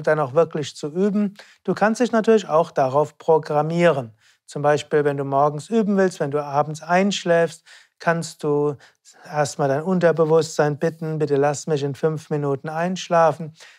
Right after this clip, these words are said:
Dann kannst du sagen, "Bitte lass mich morgen um halb sechs aufwachen und ich werde voller Freude und Enthusiasmus Yoga üben."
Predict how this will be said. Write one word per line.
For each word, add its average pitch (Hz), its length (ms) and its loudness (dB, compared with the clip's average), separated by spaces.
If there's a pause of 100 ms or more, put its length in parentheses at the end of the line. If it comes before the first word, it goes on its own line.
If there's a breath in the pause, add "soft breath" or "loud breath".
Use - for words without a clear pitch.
Dann 156 240 -4
kannst 147 300 -4
du 151 60 -2
sagen, 135 440 0
"Bitte 156 200 0
lass 143 280 0
mich 143 220 -6
morgen 151 560 0
um 135 260 -8
halb 139 240 0
sechs - 360 -6
aufwachen 165 680 0 (540 soft breath)
und 135 340 -8
ich 156 220 -10
werde 156 260 4
voller 147 320 0
Freude 185 520 2
und 185 100 0
Enthusiasmus 151 1120 -2 (240)
Yoga 160 640 -2
üben." 135 460 -6